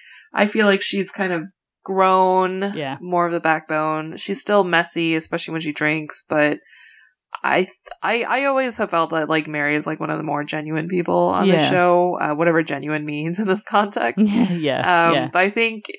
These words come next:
Speaker 1: she's in a good place. Um,
Speaker 2: Mm-hmm.
Speaker 1: what about you?
Speaker 2: Um, winners are definitely Chrishell for sure, and also Maya, because I feel like she just, uh,
Speaker 1: Oh, she's always, like,
Speaker 2: she's always winning, baby.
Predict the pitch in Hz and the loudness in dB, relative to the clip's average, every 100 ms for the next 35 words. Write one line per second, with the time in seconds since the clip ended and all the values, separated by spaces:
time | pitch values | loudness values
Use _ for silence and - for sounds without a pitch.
0 | - 202 220 202 196 190 185 185 190 175 | -10 -6 -2 0 2 2 2 0 4 4
1 | 175 175 - - - - _ _ 165 165 | 4 2 -2 -4 -4 -6 _ _ -6 -4
2 | 170 175 175 190 202 214 214 208 196 185 | -2 -2 -4 -4 -4 0 2 2 2 2
3 | 156 151 185 _ _ - _ _ - 175 | 2 -2 -6 _ _ -20 _ _ -8 0
4 | 175 175 175 - 175 190 202 202 185 170 | 2 2 0 -2 0 2 4 4 4 4
5 | 170 175 151 175 - 156 147 151 - - | 2 2 2 0 2 2 2 0 -2 0
6 | 139 139 139 - 139 143 143 143 135 127 | 2 4 2 2 0 0 0 2 4 4
7 | 123 127 131 185 143 139 127 131 - 131 | 4 2 0 0 -2 -2 -2 -2 -2 -2
8 | 123 123 123 - - 131 123 120 127 123 | 0 0 -2 -6 -4 -2 -2 -2 -2 -2
9 | - - - - - 127 127 127 127 - | -2 -4 -6 -10 -4 -2 0 0 -2 -8
10 | _ - 156 156 143 - 254 247 - 160 | _ -2 2 2 0 -4 -4 -2 0 2
11 | 151 147 139 135 143 - 147 143 156 175 | 0 -2 -4 -2 0 0 2 2 2 2
12 | 170 190 139 135 139 147 147 147 | 2 2 4 4 2 2 0 -2